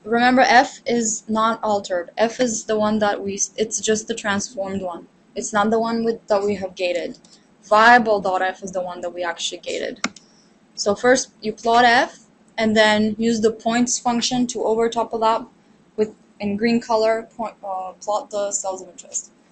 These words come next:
Did everybody get that? Does everybody see, you know, is it legitimate what we're plotting? Is it legitimate what our function is doing? Is doing what you expected?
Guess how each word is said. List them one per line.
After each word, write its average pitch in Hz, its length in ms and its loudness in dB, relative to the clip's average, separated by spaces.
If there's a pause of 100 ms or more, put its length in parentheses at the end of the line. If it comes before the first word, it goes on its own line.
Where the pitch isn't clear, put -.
(260)
Did 247 80 2
everybody 247 400 4
get 214 240 -2
that? 294 340 -2 (240)
Does 240 140 -6
everybody 240 440 -2
see, 247 680 -4
you 233 60 -6
know, 233 360 -8 (400)
is 220 120 -10
it 220 100 -4
legitimate 226 640 -2
what 214 220 -8
we're 208 180 -8
plotting? 220 560 -2
Is 214 140 -8
it 220 100 -10
legitimate 220 460 -8
what 202 120 -6
our 202 120 -8
function 220 400 -10
is 226 140 -10
doing? 233 440 -6 (420)
Is 220 160 -6
doing 247 280 0
what 254 100 -2
you 240 100 -2
expected? 247 800 -4